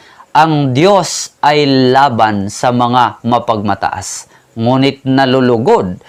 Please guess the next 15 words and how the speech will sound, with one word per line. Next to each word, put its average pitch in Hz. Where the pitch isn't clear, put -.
sa -
mga 120
mapagpakumbaba." 95
Kaya 127
si -
David 127
po 190
ay 123
mapagpakumbaba, 117
itinataas 117
po -
siya 95
ng 95
ating 90
Panginoon. 87